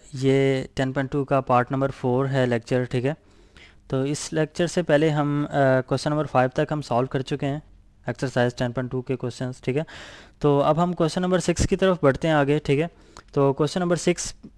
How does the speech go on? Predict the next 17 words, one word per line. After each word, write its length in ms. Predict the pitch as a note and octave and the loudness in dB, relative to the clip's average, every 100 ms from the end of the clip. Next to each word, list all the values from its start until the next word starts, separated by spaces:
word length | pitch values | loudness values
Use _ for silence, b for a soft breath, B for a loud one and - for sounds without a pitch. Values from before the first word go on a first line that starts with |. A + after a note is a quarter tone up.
| - | -8
भी 460 | C3+ D#3+ G3 G3+ - - - | 2 4 4 2 -2 -12 -10
जो 140 | C#3+ C#3+ | 0 4
है 260 | D3 D3+ | 6 6
बाकी 340 | C#3 B2+ C3 D#3+ | 4 2 2 -2
questions 360 | D3 - D3+ | -2 -2 -4
की 80 | D3 | -2
तरह 360 | C#3 C3 C3+ C3+ - | 2 4 4 0 0
prove 200 | C#3+ D3 | 0 2
करने 360 | D3 C3 C3 | 0 0 0
का 100 | C3 | 2
है, 120 | B2+ | 2
शो 260 | B2+ C#3 C#3 | 2 2 2
करने 300 | C3+ B2+ A#2+ | 2 0 -2
का 100 | A#2+ | 0
है, 100 | A#2+ | -2
ठीक 200 | C3 | -2
है। 80 | C3+ | -4